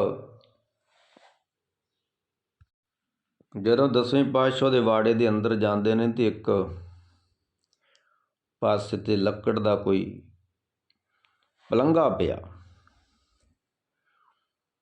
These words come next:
ਉਹ ਦਸਵੇਂ ਪਾਤਸ਼ਾਹ ਪਲੰਘੇ 'ਤੇ ਬਹਿ ਜਾਂਦੇ ਆ ਤੇ ਉਹਨੇ ਆਪਣੀਆਂ ਕੁਟੀਆਂ 'ਚੋਂ ਵੇਖ ਲਿਆ ਵੀ ਕੋਈ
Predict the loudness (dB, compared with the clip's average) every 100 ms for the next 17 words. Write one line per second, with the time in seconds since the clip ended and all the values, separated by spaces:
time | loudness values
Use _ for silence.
0 | _ _ _ _ _ -2 0 0 -4 -16
1 | -10 -2 -2 0 0 2 2 2 2 0
2 | 0 0 2 2 2 0 2 0 0 -2
3 | -6 -10 -18 -20 -20 -20 -20 -20 _ _
4 | _ _ _ _ _ _ _ _ _ _
5 | _ _ _ _ -8 0 2 4 2 2
6 | 2 2 2 0 4 4 4 4 4 4
7 | 4 4 4 2 0 2 2 4 2 0